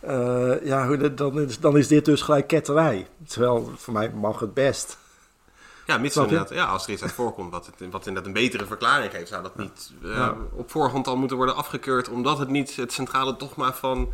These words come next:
Speaker 2: de, de, de Darwinistische priesters
Speaker 1: <laughs> Precies.
Speaker 2: volgt.
Speaker 1: Ja.
Speaker 2: Maar tegelijkertijd zit er wel een, of in ieder geval een, een, een probleem wat door filosofen vaak is aangehaald in reactie eigenlijk op de komst van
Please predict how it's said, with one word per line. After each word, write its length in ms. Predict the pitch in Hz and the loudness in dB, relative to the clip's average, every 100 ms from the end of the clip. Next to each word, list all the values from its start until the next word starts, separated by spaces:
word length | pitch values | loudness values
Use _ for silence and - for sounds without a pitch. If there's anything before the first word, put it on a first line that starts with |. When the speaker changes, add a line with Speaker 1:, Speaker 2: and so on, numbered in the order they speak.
| - - - | -8 -14 -6
Speaker 2:
de, 300 | 117 120 120 | 4 6 6
de, 200 | 120 117 - - - - | 4 2 -4 -20 -18 -10
de 100 | 120 | 4
Darwinistische 640 | 131 131 131 135 135 - | 8 8 6 2 0 -2
priesters 560 | 131 147 - 123 120 - | 0 0 4 6 6 4
Speaker 1:
<laughs> 0 | |
Precies. 280 | - - - | -2 -2 4
Speaker 2:
volgt. 600 | 180 - 151 120 - - - | 4 6 6 4 2 -6 -8
Speaker 1:
Ja. 160 | - - - - - - - - - - - - - - | -10 -10 -12 -16 -20 -20 -16 -12 -12 -12 -16 -18 -20 -14
Speaker 2:
Maar 180 | - 170 | 6 6
tegelijkertijd 540 | 175 175 180 - 156 143 | 6 2 4 4 4 2
zit 140 | 151 | 0
er 100 | 143 | 0
wel 300 | 180 190 143 | 2 2 4
een, 240 | 143 131 - - _ - - - - - | 2 0 -6 -20 _ -20 -20 -20 -20 -6
of 180 | 127 127 | -6 -2
in 100 | 135 | 0
ieder 180 | 147 135 | 2 0
geval 260 | 135 101 | 0 0
een, 180 | 120 113 | 0 0
een, 140 | 113 | -2
een 240 | 85 98 101 | -2 -4 -6
probleem 540 | - 101 123 143 139 | -8 0 4 6 6
wat 280 | 120 117 - | 6 4 0
door 440 | - 113 104 98 - _ _ _ _ _ | -2 0 2 0 -6 _ _ _ _ _
filosofen 640 | - 110 117 131 135 120 | -6 -4 2 4 4 4
vaak 220 | 113 104 | 6 6
is 140 | 104 - | 4 2
aangehaald 440 | 110 104 101 92 | 4 4 2 0
in 120 | 98 | 0
reactie 400 | 95 110 - - | 4 4 2 -4
eigenlijk 400 | - 90 - 90 | -10 -14 -14 -16
op 80 | 85 | -16
de 60 | 95 | -12
komst 360 | - 98 - | -8 -8 -8
van 420 | - 87 87 85 | -10 -10 -10 -14